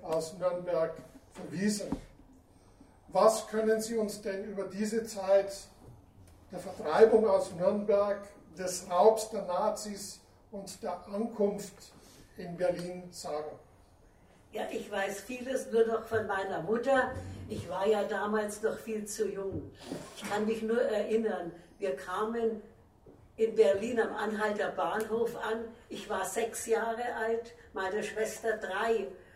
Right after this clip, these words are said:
Speaker 2: Freya war unsere Älteste, die war schon dreizehn. Wir standen am Bahnhof und wussten nicht, wohin. Wir haben dann aber Glück gehabt und fanden ein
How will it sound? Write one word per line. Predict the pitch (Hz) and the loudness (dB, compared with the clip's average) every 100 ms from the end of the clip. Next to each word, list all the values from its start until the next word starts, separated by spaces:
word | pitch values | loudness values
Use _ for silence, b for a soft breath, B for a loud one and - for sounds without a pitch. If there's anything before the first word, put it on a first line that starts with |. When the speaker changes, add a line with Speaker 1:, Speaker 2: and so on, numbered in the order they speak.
| B B B - | B B B -20
Speaker 2:
Freya | - 185 214 247 240 | -14 -4 2 2 2
war | 208 202 233 | 0 0 0
unsere | 220 - 175 | 0 -2 -4
Älteste, | - 190 233 262 233 - 240 | 0 2 0 0 -4 -4 -8
die | 220 202 | -6 -4
war | 202 202 | -4 -4
schon | 233 226 | 0 0
dreizehn. | 208 190 196 180 - 165 147 160 - b b b b b | 0 -2 -2 -2 -4 -4 -6 -8 -14 b b b b b
Wir | 208 214 | -2 -2
standen | - 208 214 226 | 0 -2 -2 -6
am | - 165 - | -6 -6 0
Bahnhof | 247 254 269 220 247 240 - | 2 2 0 -2 -4 -4 -4
und | 214 175 | -4 0
wussten | 233 - - 165 | -2 -2 -8 -4
nicht, | 269 277 - - | -2 -2 -4 0
wohin. | 226 220 190 - 131 - - - - - - - - - - - - - - - - - - - - - - - - - - - - - | 2 2 2 -4 -6 -16 -20 -20 -20 -20 -20 -20 -20 -20 -10 -8 -6 -10 -18 -20 -20 -20 -20 -20 -20 -18 -18 -18 -20 -20 -20 -20 -20 -4
Wir | 220 190 | -2 0
haben | 226 240 | 0 2
dann | 214 214 | 0 0
aber | 220 208 185 | 2 2 0
Glück | 220 277 - | -2 -4 -2
gehabt | 285 214 233 - 214 | -2 0 -2 -4 -2
und | 220 | -2
fanden | - 208 226 233 226 | 0 -2 -2 -2 -4
ein | 185 180 | -2 -4